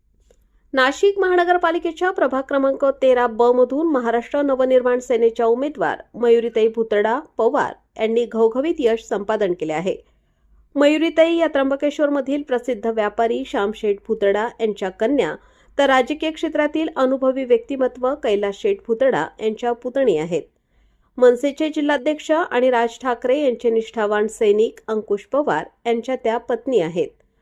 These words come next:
मनसेच्या इंजिनाची गती वाढवत त्यांनी प्रभागात आपला प्रभाव सिद्ध केला असून त्यांच्या विजयाने त्र्यंबकेश्वरमधील मनसे कार्यकर्त्यांमध्ये मोठा उत्साह दिसून येत आहे. तर दुसरीकडे प्रभाग क्रमांक सोळा क मधून शिवसेना शिंदे गटाच्या उमेदवार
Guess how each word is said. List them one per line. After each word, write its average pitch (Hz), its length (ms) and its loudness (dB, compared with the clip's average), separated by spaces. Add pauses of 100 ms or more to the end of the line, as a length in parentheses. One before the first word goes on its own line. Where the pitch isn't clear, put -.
(420)
मनसेच्या 269 640 2
इंजिनाची 285 520 0
गती 285 280 0
वाढवत 254 380 0
त्यांनी 262 300 0
प्रभागात 226 540 -2 (120)
आपला 220 280 -4
प्रभाव 208 400 -2
सिद्ध 202 400 -4
केला 196 240 -2
असून 233 320 -4 (500)
त्यांच्या 294 380 2
विजयाने 294 640 0
त्र्यंबकेश्वरमधील 254 1000 -2
मनसे 254 460 0
कार्यकर्त्यांमध्ये 269 1000 -2
मोठा 240 360 0
उत्साह 233 560 -2
दिसून 226 380 -2
येत 160 140 -4
आहे. 165 340 -6 (760)
तर 302 120 6
दुसरीकडे 349 580 2
प्रभाग 311 320 2
क्रमांक 320 400 -2
सोळा 302 480 0
क 294 180 -4
मधून 285 500 0
शिवसेना 254 600 -2
शिंदे 233 300 -2
गटाच्या 233 460 -2
उमेदवार 226 560 -2